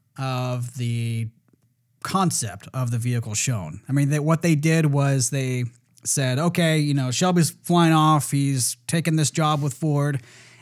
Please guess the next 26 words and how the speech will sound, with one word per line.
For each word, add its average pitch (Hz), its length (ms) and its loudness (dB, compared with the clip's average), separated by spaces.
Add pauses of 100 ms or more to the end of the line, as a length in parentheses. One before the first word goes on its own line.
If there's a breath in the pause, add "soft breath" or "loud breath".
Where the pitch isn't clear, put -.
and 143 300 -2
he's 139 140 0
gonna 139 260 0
make 170 240 4
a 175 60 -6
car, 170 400 4
and 156 80 4
it's 123 120 -2
gonna 139 160 0
come 196 220 4
back, 170 340 4
and 131 480 2
Ken 156 160 2
Miles 139 280 0
is 123 100 -4
gonna 127 160 -4
drive 110 320 -6
it." 80 100 -18 (600 soft breath)
And 156 160 -4
so 160 320 0
that's 165 220 -2
just 160 160 -2
what 156 140 -4
they 147 100 -2
did. 208 340 -4
And 135 340 -2